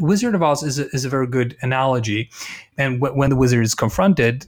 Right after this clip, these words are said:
by Dorothy, he, he's, she says, "You're a bad man."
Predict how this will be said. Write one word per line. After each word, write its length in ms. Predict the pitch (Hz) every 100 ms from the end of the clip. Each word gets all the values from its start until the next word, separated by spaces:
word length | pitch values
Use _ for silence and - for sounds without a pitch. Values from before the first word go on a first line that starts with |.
| -
by 160 | 117 113
Dorothy, 800 | 123 127 117 101 107 107 107 -
he, 320 | 113 107 110 117 -
he's, 300 | 113 - -
she 160 | -
says, 240 | 127 127 120
"You're 140 | 277
a 60 | 233
bad 240 | 170 151
man." 300 | 135 160 107